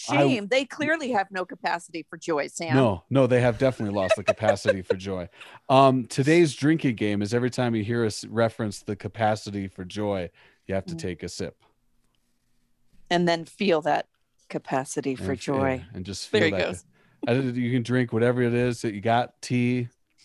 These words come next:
Speaker 1: a little soda. I've got a nice coffee. And maybe a bottle of water's next to me. Dan, our producer, he's got some whiskey on standby.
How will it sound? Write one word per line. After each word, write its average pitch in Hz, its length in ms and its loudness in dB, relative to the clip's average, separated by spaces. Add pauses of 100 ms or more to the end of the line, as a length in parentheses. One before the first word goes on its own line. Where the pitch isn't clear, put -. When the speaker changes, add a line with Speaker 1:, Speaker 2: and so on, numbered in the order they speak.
(160)
Speaker 1:
a - 20 -10
little 107 140 -2
soda. 117 540 0 (500)
I've 120 160 0
got 127 240 4
a 113 100 0
nice 117 280 0
coffee. 123 600 -2 (1400)
And 110 100 0
maybe 117 220 2
a 107 80 0 (180)
bottle 110 340 0
of 107 60 0
water's 107 480 0
next 113 240 -6
to 123 60 -6
me. 120 160 -2
Dan, 117 400 -2
our 110 100 -2
producer, 110 460 -8
he's 117 120 -6
got 110 180 -6
some 98 180 -6
whiskey 104 360 -8
on 113 140 -8
standby. 120 540 -8